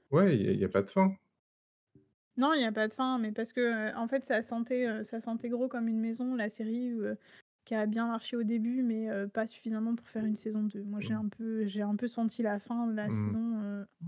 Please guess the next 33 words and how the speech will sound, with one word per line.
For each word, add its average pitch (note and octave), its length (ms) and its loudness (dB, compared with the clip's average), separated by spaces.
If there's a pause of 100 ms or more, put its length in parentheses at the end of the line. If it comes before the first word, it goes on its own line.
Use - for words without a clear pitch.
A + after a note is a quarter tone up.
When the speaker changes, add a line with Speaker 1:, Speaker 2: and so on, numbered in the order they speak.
(120)
Speaker 2:
heu, G#3+ 240 -4
comme G#3+ 180 0
ça. A#3 260 -6 (840)
Donc, A3 180 -4
heu, G3+ 1120 -2
donc G#3+ 160 -2 (120)
Speaker 1:
Et G#3 80 6
tu A#3 80 10
étais G3 100 10
Speaker 2:
voilà, - 20 12
Speaker 1:
ok A#3 180 8
Speaker 2:
mais, C4 220 6
heu, A3 160 0
Speaker 1:
avec G#3+ 140 -2
ça ? G#2 240 -6 (100)
Du G2 200 -4
coup, - 100 -8
tu G#2 60 0
as G2+ 40 0
fait - 120 -2
le G2+ 120 6
deuil G#2 200 4
de G2+ 120 2
la F#2+ 360 2
série G2 300 -2
pour - 180 -6
<laughs> - 0 -
revenir G2+ 300 6
à E3 60 0
ce - 60 -6
que C#3 100 -16
tu - 180 -18
disais - 80 -18